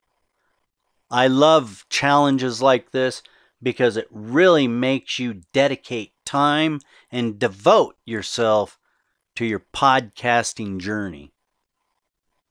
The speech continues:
If you are a podcaster, dedicate your time. Be passionate about what you do.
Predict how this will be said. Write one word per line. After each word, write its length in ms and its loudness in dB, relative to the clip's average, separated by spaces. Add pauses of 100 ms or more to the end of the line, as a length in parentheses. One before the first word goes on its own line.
(680)
If 240 -6
you 160 4
are 160 4
a 120 2
podcaster, 1040 0 (1080)
dedicate 720 0
your 140 -8
time. 560 -6 (1120)
Be 160 0
passionate 800 -2
about 400 2
what 240 -4
you 80 -10
do. 420 -8